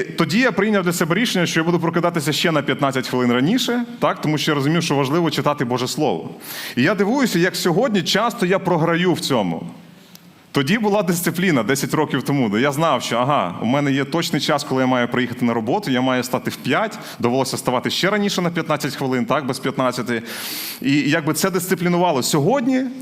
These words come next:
коли мені не треба, коли я працюю з дому, віддалено, я бачу, що я починаю розслаблятися. Я бачу, що я розумію, що, ага, можна довше поспати трошки,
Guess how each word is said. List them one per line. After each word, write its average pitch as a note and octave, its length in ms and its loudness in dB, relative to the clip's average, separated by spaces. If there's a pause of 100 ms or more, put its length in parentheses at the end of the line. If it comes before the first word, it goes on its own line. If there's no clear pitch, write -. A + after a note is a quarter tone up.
(180)
коли E3 200 2
мені F#3 180 2
не F3 120 2
треба, E3 260 0
коли D3 160 0
я D3+ 60 2
працюю C#3+ 380 -2
з A#2 60 -4
дому, G3 380 2
віддалено, A3 680 0
я D3+ 140 0
бачу, F#3+ 320 0
що - 160 -2
я D#3 100 2
починаю D3 380 0
розслаблятися. A2 800 -2 (460)
Я A#2+ 100 0
бачу, F#3+ 300 0
що E3 160 0
я D#3+ 80 2
розумію, D#3 400 0
що, D3+ 140 -2
ага, C#3 200 2
можна C3 280 2
довше C3 320 0
поспати G#3 540 -2
трошки, G3 500 -4